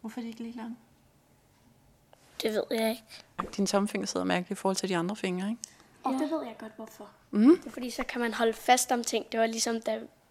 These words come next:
Speaker 3: da, altså, urtidsfolk. Så er det sådan, hvis de alle sammen sad på en lige række, så ville man ikke kunne holde, altså, tage fat i ting og sådan noget. Det ville i hvert fald være meget sværere at tage rundt om ting og sådan noget. Det er derfor, at den sidder der, fordi så kan man tage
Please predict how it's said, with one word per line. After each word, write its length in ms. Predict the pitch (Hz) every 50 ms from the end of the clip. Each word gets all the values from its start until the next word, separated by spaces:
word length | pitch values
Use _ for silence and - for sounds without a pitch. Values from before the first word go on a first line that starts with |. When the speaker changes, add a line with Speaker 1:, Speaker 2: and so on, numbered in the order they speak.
| _ - -
Speaker 3:
da, 320 | 220 208 202 202 202 202 - -
altså, 280 | 214 208 - 202 185 185 -
urtidsfolk. 1120 | - 240 220 220 - - 233 220 208 - - - - - - - - 233 214 - - - - - - - _ _ _ _ _
Så 100 | - 233
er 40 |
det 100 | 226 220
sådan, 180 | - - 233 226
hvis 180 | 220 247 220 -
de 160 | - - -
alle 140 | 240 254 269
sammen 280 | - 262 226 - 262 254
sad 260 | - - 247 220 220
på 140 | 220 - 233
en 140 | 220 220 214
lige 220 | 220 247 262 269
række, 380 | 262 220 196 208 214 - 247 233 _ - _ _ _ -
så 240 | - - 247 240 240 - -
ville 160 | - 240 233 226
man 120 | 220 226
ikke 140 | 226 226 - _ _ _ -
kunne 260 | - - 269 247 - - _ -
holde, 340 | 226 208 226 214 208 - - - -
altså, 160 | - - 220
tage 220 | - - 247 -
fat 300 | - - - 247 240 240
i 60 | 262
ting 280 | 240 - - 226 226 -
og 60 | -
sådan 80 | - 226
noget. 100 | 220 220
Det 80 | 247 233
ville 120 | 247 240 226
i 20 |
hvert 100 | 220 220
fald 120 | - 240
være 160 | 226 220 214 208
meget 240 | 208 202 226 240
sværere 420 | - - - 233 220 208 220 233 233 - - - _ _ _ -
at 100 | 220 -
tage 140 | - 220
rundt 420 | 226 - - 262 254 - - - - -
om 160 | - 214 214 208
ting 240 | - - 220 - - -
og 80 | -
sådan 100 | - 233
noget. 140 | 214 214 220
Det 60 | 226
er 160 | 220 - -
derfor, 320 | - - - - 220 214 - _
at 180 | - 233 _ -
den 80 | 233 214
sidder 300 | - - - - - -
der, 140 | - - - - - _
fordi 140 | 214 220
så 140 | 220 - - -
kan 100 | - 208
man 100 | 208 202
tage 160 | - - 240